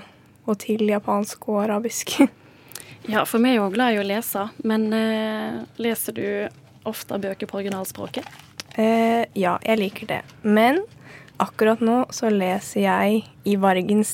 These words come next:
Speaker 1: tid, eh, A K A Game of Thrones, første boka i Song of Ice and Fire, og jeg mener at den mangler litt atmosfære når jeg leser den på norsk. Og det tror jeg kommer av at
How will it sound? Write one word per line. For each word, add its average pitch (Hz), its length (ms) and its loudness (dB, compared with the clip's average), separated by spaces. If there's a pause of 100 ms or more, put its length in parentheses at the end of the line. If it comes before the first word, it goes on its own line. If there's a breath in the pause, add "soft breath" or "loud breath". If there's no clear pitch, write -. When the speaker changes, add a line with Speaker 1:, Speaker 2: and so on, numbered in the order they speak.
Speaker 1:
tid, 277 340 4 (800 loud breath)
eh, 202 240 6
A 196 140 4
K 196 160 2
A 196 120 4
Game 190 260 4
of 196 120 2
Thrones, 226 320 2
første 202 320 0
boka 190 380 0 (100)
i 190 460 0
Song 202 200 2
of 196 140 0
Ice 202 160 -2
and 202 140 0
Fire, 202 320 4 (680 loud breath)
og 208 560 4
jeg 214 540 2 (280)
mener 185 460 4
at 196 240 0
den 208 160 4 (160)
mangler 208 460 -2
litt - 180 -8
atmosfære 226 960 -2 (180)
når 202 460 2
jeg 202 240 2
leser 202 240 -8
den 202 100 -6
på - 140 -10
norsk. - 340 -14 (320)
Og 214 80 -2
det 220 160 0
tror 196 160 0
jeg 202 140 -6
kommer 185 280 -2
av 185 280 -2
at - 240 -20